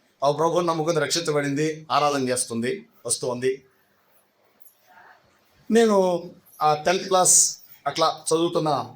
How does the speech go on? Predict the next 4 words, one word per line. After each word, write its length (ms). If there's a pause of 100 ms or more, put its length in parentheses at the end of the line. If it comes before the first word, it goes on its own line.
(140)
ఏజ్లో 560 (840)
అవేం 260
చేసేదంటే, 800
అప్పుడు 300